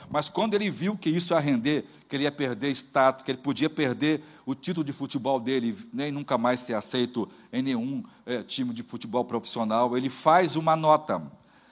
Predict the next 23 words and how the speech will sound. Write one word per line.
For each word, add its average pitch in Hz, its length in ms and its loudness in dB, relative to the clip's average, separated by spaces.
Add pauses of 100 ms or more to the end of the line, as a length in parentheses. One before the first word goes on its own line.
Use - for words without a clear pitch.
(180)
E 143 60 -4
veja, 120 320 2 (400)
o, 135 320 0
o 117 40 -6
próprio 160 360 2
gerente 131 320 0
da 131 100 6
rádio 143 220 4
falou 139 80 0
assim: 123 220 -2
"Gente, 151 380 -4
esse - 220 2
cara 180 300 6
sabe 120 680 2 (320)
que 156 120 -4
toda 202 460 6
vez 151 380 0
que - 120 -2
alguém 135 400 0
usa 165 420 2
essa 127 400 0
terminologia 147 800 0
aqui 156 480 -4